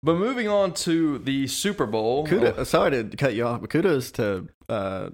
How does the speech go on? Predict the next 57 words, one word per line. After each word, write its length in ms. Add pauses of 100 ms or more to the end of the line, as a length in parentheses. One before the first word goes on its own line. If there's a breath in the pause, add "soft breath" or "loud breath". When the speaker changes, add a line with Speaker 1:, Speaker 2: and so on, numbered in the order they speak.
Speaker 2:
Shay. 560
Speaker 1:
Yeah, 300
shout 320
out 80
Speaker 2:
She's 120
on 240
Speaker 1:
Shay. 220
Speaker 2:
it. 40
Speaker 1:
I 120
wish, 180
Speaker 2:
<laughs> 120
Speaker 1:
I 100
don't 140
Speaker 2:
She 60
Speaker 1:
even 100
know 100
Speaker 2:
is 80
Speaker 1:
if 60
she 60
Speaker 2:
on 60
it. 40
Speaker 1:
listens 320
to 100
this, 300
but 260
she's 220
a 60
real 260
one 160
for 100
letting 300
me 100
know. 280 (100)
'Cause, 120
like, 140
she 160
benefited 540
nothing. 340
Like, 200
she 120
didn't 220
benefit 260
from 160
Speaker 2:
<laughs> 20
Speaker 1:
telling 200
Speaker 2:
Yeah. 100
Speaker 1:
me 80
that. 380
So, 360
uh, 180 (440 loud breath)
anyways, 480
yeah, 160
shout 280
out 120
to 60
her. 240
But 360